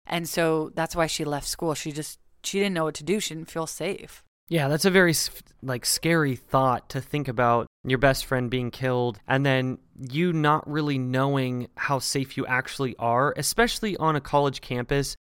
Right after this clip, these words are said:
Speaker 2: or, like, kind of close to a college campus. I feel like it would be very scary for a young woman of that age to know that even a murder had just occurred, regardless of it being your best friend or not.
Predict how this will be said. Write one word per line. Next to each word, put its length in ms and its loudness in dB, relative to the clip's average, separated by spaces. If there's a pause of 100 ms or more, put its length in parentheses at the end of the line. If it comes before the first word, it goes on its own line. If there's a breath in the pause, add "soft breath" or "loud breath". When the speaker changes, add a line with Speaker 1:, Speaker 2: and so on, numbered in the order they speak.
Speaker 2:
or, 160 4
like, 240 2 (100)
kind 260 0
of 120 -2
close 340 0
to 100 0
a 60 0
college 320 -2
campus. 540 -4 (340)
I 100 2
feel 200 -2
like 220 2
it 80 -2
would 120 0
be 120 -2
very 280 2
scary 440 0
for 240 0
a 40 2
young 300 -2
woman 460 -2
of 120 -8
that 220 0
age 440 -4
to 140 -4
know 360 4
that 200 -6 (220)
even 400 0 (220)
a 80 0
murder 400 2
had 240 -4
just 240 -6
occurred, 420 -2 (160)
regardless 720 4
of 200 -4
it 160 -2
being 260 -2
your 120 -2
best 300 -2
friend 200 0
or 60 -4
not. 440 0